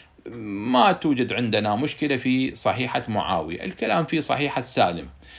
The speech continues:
صحيحة سالم وردت في كتاب التهذيب، وركزوا يا إخوان، وردت في كتاب التهذيب في الجزء الثالث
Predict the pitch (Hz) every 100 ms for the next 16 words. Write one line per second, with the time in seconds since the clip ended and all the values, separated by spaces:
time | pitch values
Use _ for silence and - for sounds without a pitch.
0 | - - - 160 220 202 196 - 185 156
1 | 127 139 190 175 165 - 131 131 156 160
2 | 135 - 117 110 139 87 - 107 151 170
3 | - 101 98 95 90 - 95 104 143 175
4 | - - _ _ _ _ _ _ _ _
5 | _ - - - - 156 143 123 143 -
6 | - _ _ - 113 107 107 - 127 139
7 | 156 170 - _ - 127 - 147 117 123
8 | 90 - - _ _ _ _ _ _ _
9 | - - - 120 113 160 156 117 - 147
10 | 151 156